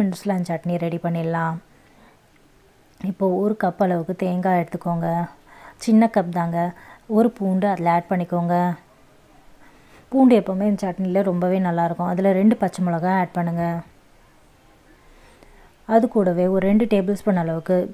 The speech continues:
உடைச்ச கடலை ஆட் பண்ணிக்கோங்க. உடைச்ச கடலை நிறைய சேர்த்திங்கன்னா உங்களுக்கு அந்த தேங்காவோட flavor கிடைக்காது. So, இதில் வந்து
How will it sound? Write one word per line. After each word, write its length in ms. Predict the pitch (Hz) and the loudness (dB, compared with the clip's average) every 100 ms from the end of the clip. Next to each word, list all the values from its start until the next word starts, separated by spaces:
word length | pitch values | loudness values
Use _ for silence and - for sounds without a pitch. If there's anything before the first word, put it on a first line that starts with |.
| - - - _ - | -12 -20 -20 _ -4
உடைச்ச 220 | 202 202 220 | -2 0 -2
கடலை 200 | 185 175 190 | -2 -2 -2
ஆட் 140 | 175 | -2
பண்ணிக்கோங்க. 460 | 180 170 180 170 160 160 160 _ _ _ - - - - - - | -4 -2 0 0 0 -2 -4 _ _ _ -20 -20 -20 -20 -20 2
உடைச்ச 200 | 226 226 254 | 4 6 4
கடலை 140 | 214 185 170 | 4 2 2
நிறைய 200 | 180 202 - | 2 0 0
சேர்த்திங்கன்னா 380 | 180 170 175 202 | -2 -2 0 2
உங்களுக்கு 240 | 190 190 | 2 0
அந்த 100 | 175 190 | 0 0
தேங்காவோட 420 | 202 220 190 165 - | 2 4 4 2 -2
flavor 320 | 170 175 202 | -4 -4 -2
கிடைக்காது. 440 | 170 165 175 165 175 - | -4 -2 -2 -2 -4 0
So, 60 | 233 196 | 2 2
இதில் 220 | 180 170 | 0 -2
வந்து 160 | 170 | 0